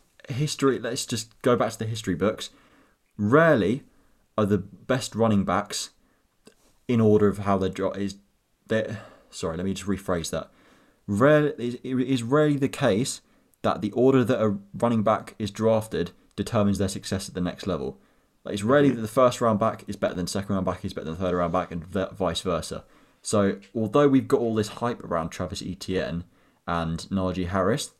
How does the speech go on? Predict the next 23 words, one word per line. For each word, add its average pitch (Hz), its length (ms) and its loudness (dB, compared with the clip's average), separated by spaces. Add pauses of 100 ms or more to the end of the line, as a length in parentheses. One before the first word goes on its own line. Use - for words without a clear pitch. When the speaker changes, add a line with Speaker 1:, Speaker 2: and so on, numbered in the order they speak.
(100)
Speaker 1:
they 127 100 2
might 127 220 4
not 95 120 -2
end 104 120 2
up 98 100 -4
being 98 140 -2
the 90 80 -4
best 87 240 -6
back 78 160 -6
in 87 80 -6
this 80 100 -12
class, - 380 -6
and 95 100 0
we've 101 120 0
seen 117 280 0
that 101 140 0
in 90 100 -2
past 90 460 -6
draft 82 320 -4
classes. - 440 -12 (960)
Like, 101 160 -6
Javonte 127 520 2
Williams, 98 480 0